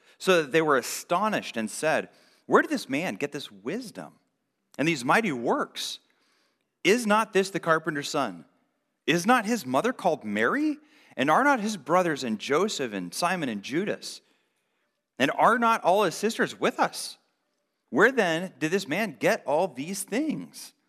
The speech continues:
And they took offense at him. But Jesus said to them, "A prophet is not without honor except in his hometown and in his own household."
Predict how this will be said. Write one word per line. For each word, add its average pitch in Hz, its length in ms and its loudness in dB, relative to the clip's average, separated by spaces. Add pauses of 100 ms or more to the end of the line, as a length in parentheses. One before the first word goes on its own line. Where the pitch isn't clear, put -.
(520)
And - 100 -14
they 90 40 -8
took - 240 -2
offense 190 580 -4
at 110 160 -2
him. 87 240 -8 (920)
But 131 100 2
Jesus 180 320 -2
said 135 160 -2
to 104 60 -16
them, 82 240 -8 (800)
"A 98 60 -14
prophet 156 480 -2 (380)
is 104 180 -2
not 135 200 0
without 180 300 -2
honor 90 400 -8 (280)
except - 760 -8 (400)
in 107 140 -6
his 107 180 -4
hometown 113 760 -6 (320)
and 107 120 -6
in 98 140 -4
his 95 160 -8
own 120 260 -4
household." 98 760 -8